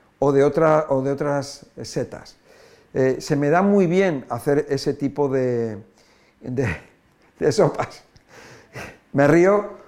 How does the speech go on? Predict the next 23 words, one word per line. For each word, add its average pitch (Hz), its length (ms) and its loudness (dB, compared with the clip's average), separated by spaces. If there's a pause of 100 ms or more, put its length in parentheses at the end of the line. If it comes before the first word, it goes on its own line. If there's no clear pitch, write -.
(140)
porque 151 260 2
es 160 60 0
que 180 80 4
yo 175 120 4
le 175 80 4
echo 170 160 2
mucha 165 280 0
cantidad, 127 480 -2
le 131 120 -2
echo 131 180 -4
mucho 208 340 2
vegetal, 208 720 0
le 143 60 -10
echo 135 140 -6
muchos 202 300 0
vegetales, 175 640 -4 (640)
mucha 151 240 0
cantidad 156 440 2
de 147 100 2
vegetales 151 640 -4 (320)
y 143 100 -6
mucho 208 240 0
champiñón, 135 600 -6